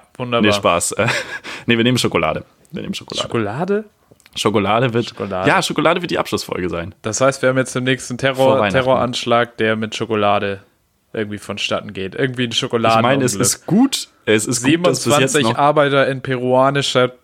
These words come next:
Speaker 1: Schokoladenfabrik gestorben. Die sind in der, da in den Kessel gefallen.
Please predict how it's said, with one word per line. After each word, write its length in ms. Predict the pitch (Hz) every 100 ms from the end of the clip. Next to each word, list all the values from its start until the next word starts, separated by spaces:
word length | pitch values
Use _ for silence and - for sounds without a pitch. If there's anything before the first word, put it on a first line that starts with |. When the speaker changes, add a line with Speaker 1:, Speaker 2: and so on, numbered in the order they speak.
| -
Speaker 1:
Schokoladenfabrik 920 | - 127 123 123 113 107 104 107 104 -
gestorben. 440 | 107 - 98 101
Die 80 | 110
sind 180 | 110 123
in 80 | 127
der, 320 | 123 117 -
da 160 | - 120
in 60 | 120
den 100 | 117
Kessel 300 | 139 127 110
gefallen. 500 | 107 - 101 101